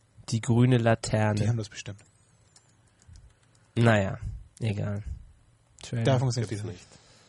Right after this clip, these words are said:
Speaker 1: Aber hier diese
Speaker 2: Mach
Speaker 1: Filme.
Speaker 2: mal Google
Speaker 1: Ah.
Speaker 2: Chrome. Ich glaube, das muss in den U S A eher machen.
Speaker 1: Äh, ja, gut. Äh, egal.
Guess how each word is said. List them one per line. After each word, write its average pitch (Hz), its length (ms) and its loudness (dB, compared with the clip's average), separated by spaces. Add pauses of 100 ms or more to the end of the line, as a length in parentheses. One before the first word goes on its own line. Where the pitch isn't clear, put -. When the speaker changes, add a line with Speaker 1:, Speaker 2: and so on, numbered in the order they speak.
(840)
Speaker 1:
Aber 110 140 2
hier 110 160 4
diese 107 140 -2
Speaker 2:
Mach 101 60 -4
Speaker 1:
Filme. 139 200 2
Speaker 2:
mal 175 140 4
Google 170 220 0
Speaker 1:
Ah. - 60 -2
Speaker 2:
Chrome. 175 200 2
Ich 107 60 -6
glaube, 139 180 0
das 143 120 -4
muss 151 180 -6
in 143 60 -8
den 139 80 -10
U 143 40 -6
S 135 100 -8
A 131 260 -6 (1000)
eher 113 240 -10
machen. 107 240 -14 (600)
Speaker 1:
Äh, 58 220 -8 (1040)
ja, 92 340 0
gut. - 200 -12 (180)
Äh, - 100 -8 (800)
egal. 110 320 2